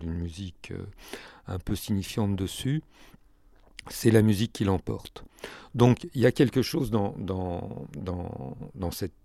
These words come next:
épaisseur de strates qu'il y a dans tout spectacle, où il y a, euh, euh, la gestuelle, éventuellement du texte,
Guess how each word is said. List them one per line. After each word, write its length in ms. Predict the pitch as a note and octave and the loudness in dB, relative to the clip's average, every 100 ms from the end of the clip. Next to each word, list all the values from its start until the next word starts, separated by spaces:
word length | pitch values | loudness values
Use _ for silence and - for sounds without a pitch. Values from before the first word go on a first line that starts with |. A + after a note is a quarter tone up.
| - - _ - | -20 -20 _ -8
épaisseur 560 | B2 A2 G#2+ - A#2 G2 | -4 2 2 2 0 2
de 120 | F#2 | 0
strates 500 | - - - G2+ - | -6 -8 -4 -2 -4
qu'il 180 | - E2+ | -10 -8
y 40 | |
a 80 | F2 | -6
dans 100 | F2+ | -6
tout 200 | F2 C3 | -6 -8
spectacle, 680 | - G#2 - G#2+ G2+ G2 - | -6 -6 -4 -2 -2 -2 -8
où 40 | F2 | -4
il 80 | |
y 60 | F#2 | -2
a, 140 | F#2+ | -2
euh, 200 | G2 E2+ G#2 - - - - - - - - | -2 -4 -8 -14 -20 -20 -20 -20 -20 -20 -14
euh, 180 | F#2 E2+ G2+ - - A2 - _ C3 - _ _ _ _ _ _ - - - | -10 -10 -10 -10 -12 -14 -20 _ -20 -20 _ _ _ _ _ _ -20 -18 -8
la 160 | G2 | -4
gestuelle, 840 | D#2+ D#2+ - - F#2+ A2 B2 A#2 - _ - | -4 -6 -10 -4 0 2 2 0 -6 _ -12
éventuellement 500 | - F2 F2 F#2 F2+ | -6 -4 -2 -4 -4
du 140 | F2+ F2+ | -4 -4
texte, 600 | A#2 A#2 B2 - - | 0 0 0 -4 -16